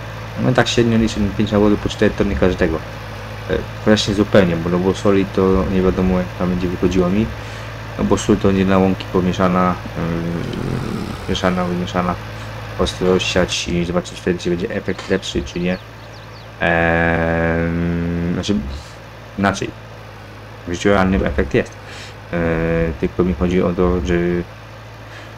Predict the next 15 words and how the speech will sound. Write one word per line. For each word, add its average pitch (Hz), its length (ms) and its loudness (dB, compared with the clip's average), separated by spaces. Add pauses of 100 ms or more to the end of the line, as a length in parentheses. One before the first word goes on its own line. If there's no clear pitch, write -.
(120)
będę 92 200 4
mieszał 92 320 4
to, 107 200 2 (680)
mm, 87 480 0
czy - 160 -4
będę 92 340 2
po 87 100 4
prostu 90 420 0 (680)
jeździł 95 260 0
tak 95 120 2
jak 90 140 6
w 87 40 2
życiu 90 240 0
realnym, 92 880 4
raz 92 400 0